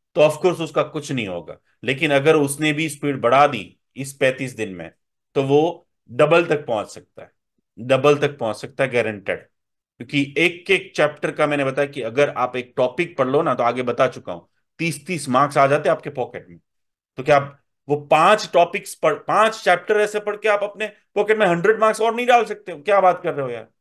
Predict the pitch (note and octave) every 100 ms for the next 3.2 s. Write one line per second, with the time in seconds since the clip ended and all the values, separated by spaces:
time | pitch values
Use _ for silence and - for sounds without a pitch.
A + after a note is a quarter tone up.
0 | _ _ _ _ _ _ _ _ _ _
1 | _ - C4+ E4 C4 - D3+ C#3+ A3+ A#3+
2 | A3 A3 D3+ D3+ F#3+ G3+ G3+ G3+ D#3 A2
3 | E2